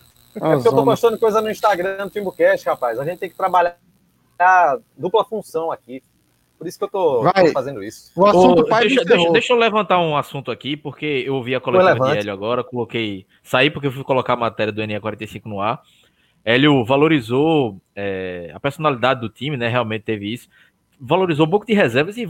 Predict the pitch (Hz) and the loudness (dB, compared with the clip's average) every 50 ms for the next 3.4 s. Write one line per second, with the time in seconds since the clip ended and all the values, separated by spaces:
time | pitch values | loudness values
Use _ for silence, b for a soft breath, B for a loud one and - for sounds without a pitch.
0 | 170 - - 208 190 160 185 190 196 208 233 - 233 214 - 156 156 151 147 131 | -10 -12 -10 -8 -4 -2 -2 -2 -2 -2 -4 -2 -4 -2 0 0 0 0 0 -4
1 | 127 131 - - 190 170 160 185 185 180 - - 175 160 156 156 - - 151 170 | -4 -6 -6 -4 -6 -4 -4 -6 -10 -10 -4 0 0 2 2 0 -2 -4 -6 -6
2 | - - 170 131 - _ _ _ _ - 151 139 - - 143 151 156 156 143 131 | -6 -10 -12 -12 -12 _ _ _ _ -2 -2 -2 0 -2 -6 -2 0 0 0 0
3 | - - - 117 147 - - | -2 -2 -2 -2 -2 -2 -6